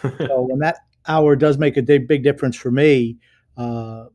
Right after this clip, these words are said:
Speaker 2: because, uh, I do have to get to bed early on Sunday evenings. Uh,
Speaker 1: Gotta get ready for a nice long work re-, work week, isn't it right, Grumpy?
Speaker 2: Very true, very true. As much as I hate to admit it,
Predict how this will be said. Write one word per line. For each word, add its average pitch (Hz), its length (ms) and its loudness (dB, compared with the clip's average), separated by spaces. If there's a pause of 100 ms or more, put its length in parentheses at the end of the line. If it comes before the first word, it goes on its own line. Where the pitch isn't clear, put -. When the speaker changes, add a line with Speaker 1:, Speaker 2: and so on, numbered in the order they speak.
(400)
Speaker 2:
because, 123 680 -4
uh, 120 220 -12
I 123 120 -2
do 131 160 0
have 139 180 0
to 147 80 -4
get 147 160 -2
to 170 80 -2
bed 202 160 4
early 143 440 6
on 127 220 -2
Sunday 135 400 0
evenings. 117 880 -2 (260)
Uh, 110 220 -16
Speaker 1:
Gotta 104 220 0
get 107 140 0
ready 104 200 2
for 110 160 0
a 107 60 0
nice 113 260 0
long 117 280 0
work 131 260 2
re-, 92 340 -2
work 131 340 -2
week, 92 200 -2
isn't 110 180 -2
it 113 60 -2
right, 101 260 0
Grumpy? 87 320 -6
Speaker 2:
Very 139 320 0
true, 127 400 -2
very 127 260 -2
true. 120 320 -4
As 107 120 -8
much 135 180 -4
as 139 100 -4
I 131 120 -2
hate 143 240 0
to 151 80 0
admit 143 260 0
it, 175 140 0